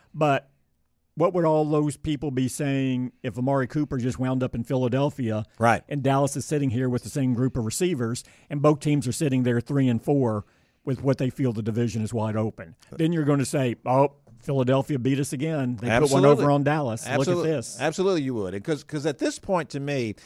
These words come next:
Speaker 2: uh, if you looked at the rest of the schedule, the, the, of the nine games the Cowboys have left, only two are against teams with winning records.
Speaker 1: Yeah.
Speaker 2: One of those is Washington.
Speaker 1: Washington again.
Speaker 2: You know,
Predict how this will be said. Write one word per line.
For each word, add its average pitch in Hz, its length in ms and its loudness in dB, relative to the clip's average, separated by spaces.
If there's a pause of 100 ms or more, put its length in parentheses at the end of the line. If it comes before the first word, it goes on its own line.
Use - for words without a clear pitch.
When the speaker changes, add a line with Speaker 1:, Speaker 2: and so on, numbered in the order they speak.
(360)
Speaker 2:
uh, 117 440 2
if 131 160 -6
you 190 120 0
looked 220 160 4
at 156 80 2
the 135 80 0
rest 147 220 2
of 160 40 -12
the 160 60 -10
schedule, 127 340 0
the, 107 120 -6
the, 107 520 -6
of 104 80 -8
the 101 100 -4
nine 135 280 -2
games 135 240 -2
the 110 60 -12
Cowboys 113 420 -2
have 104 220 -4
left, 90 220 -6
only 147 180 0
two 208 280 0
are 165 60 6
against 135 320 -4
teams 135 180 -4
with 110 100 -6
winning 107 280 -4
records. 87 420 -8
Speaker 1:
Yeah. 185 80 -2
Speaker 2:
One 190 120 4
of 190 60 2
those 147 200 2
is 120 100 -6
Washington. 147 380 4
Speaker 1:
Washington 123 380 0
again. 113 280 0
Speaker 2:
You 135 60 2
know, 131 220 0